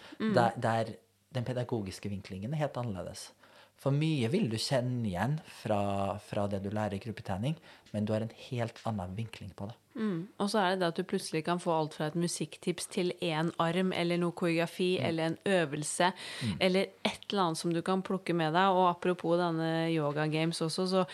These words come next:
Speaker 1: det var en time jeg var med på, som var, det var egentlig en time med shavasana og litt sånn pusteteknikker, men da snakket han, eh, yogalæreren, eh, Michael James Wong, kan anbefale han til alle, <laughs> til og med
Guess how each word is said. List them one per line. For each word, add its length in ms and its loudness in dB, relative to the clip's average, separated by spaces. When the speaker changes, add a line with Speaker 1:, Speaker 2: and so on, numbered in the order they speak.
Speaker 1:
det 80 2
var 140 8
en 240 4
time 280 2
jeg 100 4
var 140 4
med 200 -4
på, 180 4
som 300 2
var, 220 4
det 180 0
var 140 4
egentlig 280 0
en 100 2
time 340 0
med 180 0
shavasana 800 2
og 320 2
litt 140 0
sånn 480 0
pusteteknikker, 840 -2
men 160 2
da 180 4
snakket 1160 -2
han, 680 2
eh, 420 0
yogalæreren, 960 2
eh, 220 0
Michael 360 0
James 320 -2
Wong, 260 0
kan 160 -4
anbefale 420 -2
han 160 -2
til 140 0
alle, 200 2
<laughs> 1000 0
til 260 2
og 80 4
med 220 2